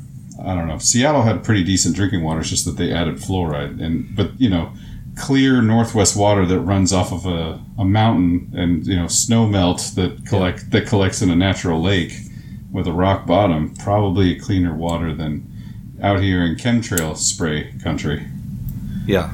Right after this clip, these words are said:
Speaker 2: which,
Speaker 1: Wha-
Speaker 2: you know, I mean, there's chemtrails being sprayed out there. Well, not Seattle as much, but, uh,
Speaker 1: Right.
Speaker 2: yeah, the hard water thing, because you,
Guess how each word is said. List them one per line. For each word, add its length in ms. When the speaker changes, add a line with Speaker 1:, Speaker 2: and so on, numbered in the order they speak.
Speaker 2:
which, 180
Speaker 1:
Wha- 480
Speaker 2:
you 140
know, 140
I 120
mean, 160
there's 240
chemtrails 640
being 220
sprayed 400
out 200
there. 300
Well, 240
not 280
Seattle 460
as 160
much, 320
but, 280
uh, 100
Speaker 1:
Right. 280
Speaker 2:
yeah, 260
the 120
hard 380
water 280
thing, 480
because 380
you, 260